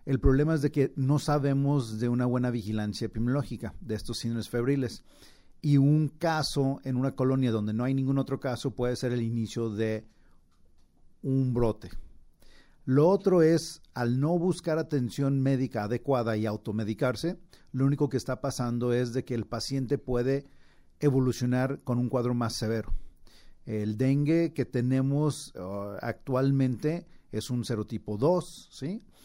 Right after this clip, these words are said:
Eh, cuando tuvimos mucho serotipo uno, significa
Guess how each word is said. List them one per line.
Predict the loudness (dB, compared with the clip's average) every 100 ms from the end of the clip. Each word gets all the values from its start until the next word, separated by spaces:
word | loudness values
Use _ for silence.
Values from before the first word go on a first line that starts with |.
| -20 -10
Eh, | -6 -6
cuando | -4 -4 -4
tuvimos | -4 -2 0
mucho | -2 -4
serotipo | -4 -2 -2 -4 -2
uno, | 2 2 0 -2
significa | -6 -4 -4 -4 -4 -2 -4